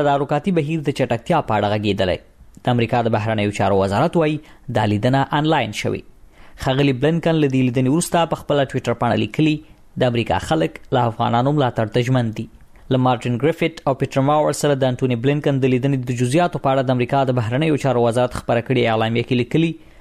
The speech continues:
ښاغلي بلینکن د افغانانو لپاره د امریکا د درې سوه اته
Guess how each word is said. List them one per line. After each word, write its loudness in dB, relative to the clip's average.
ښاغلي 2
بلینکن 0
د 0
افغانانو 0
لپاره 2
د 2
امریکا 0
د -4
درې 0
سوه 2
اته 0